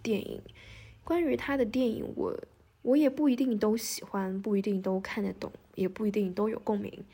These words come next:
但这一部电影，我似乎有想讲点什么。跳回主题来，就是关于表达欲，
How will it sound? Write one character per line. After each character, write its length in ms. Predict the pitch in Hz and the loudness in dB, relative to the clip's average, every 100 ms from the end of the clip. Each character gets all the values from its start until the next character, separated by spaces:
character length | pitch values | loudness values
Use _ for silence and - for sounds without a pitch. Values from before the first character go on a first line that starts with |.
| - - _ _ _ | -20 -20 _ _ _
但 340 | 247 240 233 | 0 2 0
这 220 | 233 269 | 2 2
一 40 | 240 | 2
部 220 | 240 220 | 2 0
电 220 | 233 220 | 2 2
影， 260 | 202 - 202 | 0 -4 -2
我 120 | 196 | 0
似 320 | - - - 233 | -2 -4 -2 -2
乎 260 | 240 233 | -2 -2
有 220 | 208 190 | 0 0
想 340 | 190 202 185 202 - | -2 -4 -6 -10 -6
讲 160 | - - 185 | -4 -4 -4
点 160 | 185 | -4
什 220 | 196 - - | -4 -8 -10
么。 180 | - - - _ _ | -14 -16 -20 _ _
跳 180 | - 214 | -4 -2
回 140 | 202 | -2
主 180 | 196 - | -4 -8
题 180 | - - | -10 -10
来， 200 | - - | -10 -6
就 140 | 220 | -4
是 400 | 214 - 220 208 | -2 -2 -2 -2
关 260 | - 214 220 | 0 -2 0
于 260 | 208 202 202 - - - - | 2 2 -2 -8 -18 -20 -8
表 120 | - | -8
达 220 | - 180 | -6 -6
欲， 420 | 185 247 247 - | -2 0 0 -2